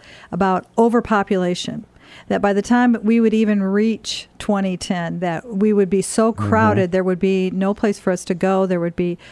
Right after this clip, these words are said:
Speaker 1: food shortages. There would be all these problems because of overpopulation, and we needed to control the population. And that was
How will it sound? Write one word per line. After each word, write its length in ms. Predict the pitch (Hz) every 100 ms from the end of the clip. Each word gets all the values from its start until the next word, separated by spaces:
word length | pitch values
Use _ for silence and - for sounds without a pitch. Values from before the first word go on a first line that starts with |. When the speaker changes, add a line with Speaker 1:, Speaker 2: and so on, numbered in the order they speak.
| - -
Speaker 1:
food 360 | - - 226 196
shortages. 800 | - 214 196 196 190 190 185 -
There 120 | 180
would 140 | 175
be 160 | 175 165
all 320 | 185 214 226 214
these 180 | 175
problems 680 | - - 233 254 190 170 -
because 400 | 185 - 190 180
of 140 | 175 -
overpopulation, 1160 | 190 196 196 190 - 180 175 180 175 175 - 180
and 180 | 180 180
we 80 | 180
needed 360 | 175 175 180
to 60 | -
control 480 | - 180 - 208 190
the 80 | 170
population. 800 | - 170 - 170 185 - 175 165 - - -
And 140 | 196 220
that 160 | 320
was 240 | 240 190